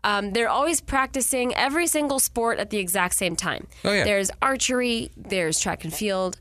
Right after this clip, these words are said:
Speaker 1: there's soccer, there's football, there's everything going
Speaker 2: Yeah.
Speaker 1: on at the exact same time, all in the same field.
Speaker 2: Clarissa,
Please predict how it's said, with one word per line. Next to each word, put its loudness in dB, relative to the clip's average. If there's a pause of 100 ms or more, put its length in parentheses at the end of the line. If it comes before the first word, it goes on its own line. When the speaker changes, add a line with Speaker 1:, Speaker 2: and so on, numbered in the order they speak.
Speaker 1:
there's -4
soccer, -2 (220)
there's -2
football, 0 (280)
there's -2
everything 0
going 4
Speaker 2:
Yeah. 2
Speaker 1:
on 2
at -2
the 0
exact 0
same 0
time, -2
all 0
in 0
the 0
same 0
field. -6 (100)
Speaker 2:
Clarissa, -2